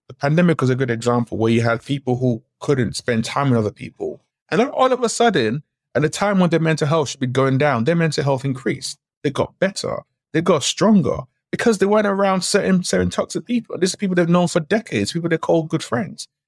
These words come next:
And they were like, "Oh, wow, what's the difference here?" It's not the pandemic. It's the people that you hang around with.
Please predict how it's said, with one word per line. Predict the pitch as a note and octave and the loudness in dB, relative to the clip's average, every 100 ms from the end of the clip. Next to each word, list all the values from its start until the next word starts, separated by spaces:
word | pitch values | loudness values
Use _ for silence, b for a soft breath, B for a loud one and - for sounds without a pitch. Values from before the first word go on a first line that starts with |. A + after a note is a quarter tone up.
| - | -2
And | G3 | 2
they | |
were | G3+ | 4
like, | G3+ A3 | 4 2
"Oh, | C#4 - | 0 0
wow, | B3 A#3+ | 0 -2
what's | - G#3 - | -2 -2 -2
the | |
difference | F#3+ - D3 A2+ | -4 -4 -2 -2
here?" | A2 F2+ G#2+ _ _ _ | -2 -2 -4 _ _ _
It's | - | -10
not | F#4+ | -8
the | A#3+ | -4
pandemic. | D3 C#3 B3 A#3 C#3+ | -4 -4 -4 -4 -6
It's | F#3+ | -10
the | |
people | - A#3 G#3 | -8 -8 -2
that | G#3 | 0
you | G#3 | 2
hang | G#3+ G3+ | 0 0
around | G#3+ D4+ - | 0 0 -4
with. | - - | -12 -20